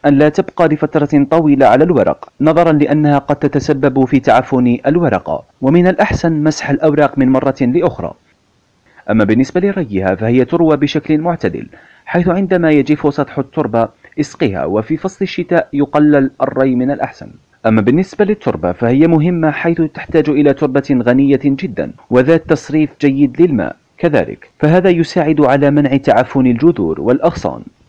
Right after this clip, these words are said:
أما تسميدها فتحتاج سماد الأنبيكا متعادل بحيث يجب تخفيفه بالماء،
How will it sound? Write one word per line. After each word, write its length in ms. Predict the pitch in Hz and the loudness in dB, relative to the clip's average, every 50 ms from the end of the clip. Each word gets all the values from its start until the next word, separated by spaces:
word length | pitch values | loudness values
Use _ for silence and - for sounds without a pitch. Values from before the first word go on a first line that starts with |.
| _ _ _ _ _ _ - - | _ _ _ _ _ _ -2 0
أما 160 | - 196 226 | 2 2 4
تسميدها 640 | 226 226 208 - - 175 131 98 101 98 98 90 85 | 2 2 0 0 0 0 0 2 0 0 0 -2 -4
فتحتاج 520 | - - 127 - 147 - - 220 214 - 180 | -2 -4 -4 -4 -4 -4 -2 -2 0 0 -2
سماد 400 | - - 180 170 180 175 - - - | -2 0 0 0 0 0 -2 -2 -2
الأنبيكا 680 | - - - 156 170 175 - 151 - - 107 95 - - _ _ - | -2 0 0 0 0 2 0 -2 -2 0 -2 -2 -2 -4 _ _ -2
متعادل 560 | 139 143 139 202 190 175 131 101 82 - 78 | -2 0 2 0 0 0 0 -2 -2 -2 -6
بحيث 460 | 82 85 120 131 - - 180 190 - | -6 -2 -2 -2 0 0 -2 0 0
يجب 340 | 196 190 185 - 185 175 - | 2 2 2 2 0 -2 -2
تخفيفه 500 | 160 147 - - 165 160 - 151 143 135 | -6 -6 -2 -2 -2 -2 0 0 0 2
بالماء، 440 | 135 180 165 135 104 85 - - | 2 2 0 0 -4 -4 -6 -8